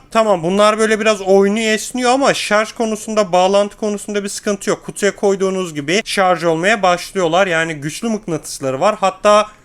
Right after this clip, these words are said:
şu şekilde aşağı doğru salladığımda düşmediklerini de görmüş oluyoruz. Ve bu böyle kapak fazla kapanmaya meyilli. Hani bilmiyorum.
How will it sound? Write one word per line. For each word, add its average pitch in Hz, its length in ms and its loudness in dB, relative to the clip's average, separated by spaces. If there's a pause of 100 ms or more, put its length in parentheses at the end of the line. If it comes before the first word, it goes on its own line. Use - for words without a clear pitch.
(640)
şu - 80 -20
şekilde 185 600 -2 (520)
aşağı 175 420 0
doğru 175 160 -4
salladığımda 170 920 0 (560)
düşmediklerini 143 800 -2
de 196 80 0
görmüş 156 500 -2
oluyoruz. 156 400 -2 (360)
Ve 262 140 2
bu 311 120 0
böyle 320 240 2
kapak 277 360 0 (260)
fazla 220 440 0
kapanmaya 143 640 0
meyilli. 131 640 -4 (540)
Hani 156 300 -6 (680)
bilmiyorum. 131 420 -4